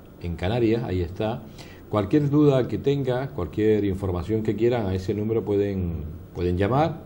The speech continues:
y preguntar de lo que están oyendo aquí, del Action diez, del Omega, cualquier duda, ¿de acuerdo? A ese teléfono que está apareciendo. Pero también me gustaría, dentro de un rato van a aparecer los teléfonos de,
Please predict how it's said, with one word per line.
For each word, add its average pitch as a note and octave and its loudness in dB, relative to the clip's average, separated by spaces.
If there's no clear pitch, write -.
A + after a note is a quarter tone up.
y F#2 -6
preguntar E2 -2
de A#2+ 0
lo F#2+ 0
que E2 -6
están G2+ -4
oyendo F#2 0
aquí, B2 0
del F2 -2
Action G2 0
diez, B2+ 6
del G2+ 2
Omega, B2 0
cualquier F#2 2
duda, D#2+ 0
¿de D#2 -2
acuerdo? B2+ 2
A F#2+ 8
ese A2 6
teléfono C3+ 4
que A2 0
está G2+ 0
apareciendo. F2+ 0
Pero A3 8
también G2 0
me B2+ 0
gustaría, C3 2
dentro A2 0
de A#2+ -2
un C3+ 2
rato C3+ -4
van C3 -2
a A#2+ -4
aparecer A2 -4
los A2+ 0
teléfonos A2+ -2
de, F2+ 0